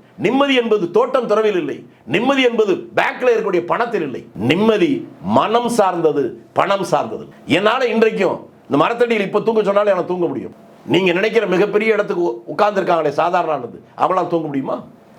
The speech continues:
அதனால வாழ்க்கைனா என்னன்னு தெரியாதவன் தான் இப்படியெல்லாம் யோசிப்பான். நான் அப்படி பார்க்கல. இவர்கள் தான் ஆட்சிக்கு வருவாங்க இப்படிலாம் சொல்வது என்பது,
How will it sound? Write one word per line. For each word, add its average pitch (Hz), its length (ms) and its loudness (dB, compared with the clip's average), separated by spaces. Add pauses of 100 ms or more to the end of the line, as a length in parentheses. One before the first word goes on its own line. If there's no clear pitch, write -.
(320)
அதனால 220 320 2
வாழ்க்கைனா 277 640 0
என்னன்னு 240 420 0
தெரியாதவன் 240 560 2
தான் 233 120 0
இப்படியெல்லாம் 196 400 0
யோசிப்பான். 147 420 -8 (640)
நான் 214 240 2
அப்படி 226 240 0
பார்க்கல. 208 400 0 (560)
இவர்கள் 170 380 2
தான் 254 120 2
ஆட்சிக்கு 220 340 -2
வருவாங்க 196 340 2
இப்படிலாம் 196 360 0
சொல்வது 208 280 0
என்பது, 147 280 -2